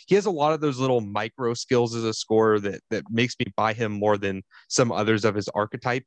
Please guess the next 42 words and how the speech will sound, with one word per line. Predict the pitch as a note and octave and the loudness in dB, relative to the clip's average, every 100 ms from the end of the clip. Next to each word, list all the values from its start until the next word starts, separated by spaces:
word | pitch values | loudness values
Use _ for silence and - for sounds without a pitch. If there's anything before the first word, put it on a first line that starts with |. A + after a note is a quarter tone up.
| - | -6
i-, | |
including | G#2 G2 G2+ - A2 G#2 | -2 -2 -2 0 0 2
one | G2+ G#2 G2+ | 2 0 0
that's | F#2+ G#2 | -6 -4
really | G#2 G2 G2 | -2 -2 -2
fallen | - G2+ G2+ G#2 | 0 2 2 0
for | - G2 | -4 -4
us. | G2+ G#2+ - - - - _ | -2 -4 -8 -16 -20 -20 _
Um, | - G#2+ G#2 G2+ G2 G2 - _ - | -4 0 2 0 0 -4 -8 _ -8
so, | - C#3 | 0 0
so | - D3 | 2 -2
I | C#3 D3 | 0 -4
like | C3 B2 A#2+ - - _ _ _ - | -2 -4 -4 -12 -20 _ _ _ -6
Cam | B2 G#2+ | -4 -2
Thomas | A2 G2+ G2 - | -2 -2 -2 -4
here, | G#2 G2 | 0 0
and, | F2 G#2+ G2+ | 0 -2 -2
and | A2+ | -2
I | A2 | -2
think | C3 A#2+ | -4 -4
him | B2 A#2 - | -4 -4 -4
playing | B2+ A2 | -2 -2
off | G#2 - - | -4 -6 -6
Trae | A2+ G#2+ | -2 -2
Young, | B2 C#3 C3+ C3 - - _ | 0 2 2 -2 -8 -20 _
probably | A#2+ A2 | -4 -2
coming | A#2 A#2 | -2 0
off | G2+ - | 0 -2
the | G2 | -8
bench | G2 A2+ A#2+ - | -2 -2 -2 -2
here, | A#2 G#2+ | 2 2
I, | G2+ G#2+ A2 | 2 -2 -2
I | |
think | - A#2+ | -4 -4
that's | A2+ - | -4 -4
a | |
fit | - G2+ G2+ | -6 -6 -6
that | F2+ | -8
makes | F#2 - | -10 -10
some | E2 | -12
sense | - - E2+ - | -6 -6 -6 -8
too. | - - | -8 -10